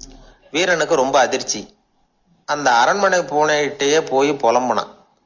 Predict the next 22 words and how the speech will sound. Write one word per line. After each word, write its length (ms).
"அரண்மனை 420
பூனையே, 640
நீயே 380
தோத்து 360
போயிட்டியே, 600
இனிமே 260
நான் 180
என்ன 240
செய்ய 220
முடியும்னா?" 600
அந்த 260
பூனை 360
சிந்திச்சுது. 840
அப்புறம் 360
சொல்லிச்சு, 460
"இந்த 300
காரியத்துக்கு 920
இந்த 220
மேல்மட்ட 520
விவகாரம்லாம் 540
சரிப்பட்டு 440
வராது. 480